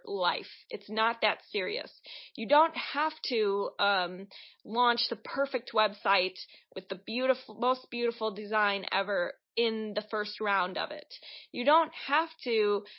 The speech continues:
um, nail every single social media post, and if it doesn't get enough engagement, you're a piece of crap. Not true. So let yourself, give yourself full permis-, permission to bomb some things, to learn some things as you go,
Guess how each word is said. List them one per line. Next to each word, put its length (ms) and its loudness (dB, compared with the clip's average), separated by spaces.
um, 520 4
nail 540 4
every 300 2
single 280 -4
social 360 -2
media 260 0
post, 520 -6
and 100 -4
if 100 -10
it 100 -10
doesn't 240 -2
get 120 -4
enough 260 -4
engagement, 640 -6
you're 140 -4
a 20 -18
piece 320 -8
of 160 -6
crap. 300 -8
Not 340 2
true. 420 -2
So 360 4
let 300 4
yourself, 520 2
give 160 2
yourself 360 0
full 380 0
permis-, 440 -2
permission 640 -4
to 300 -2
bomb 380 2
some 260 -4
things, 480 -2
to 300 -4
learn 460 -6
some 260 -4
things 300 -4
as 140 -6
you 120 -8
go, 440 2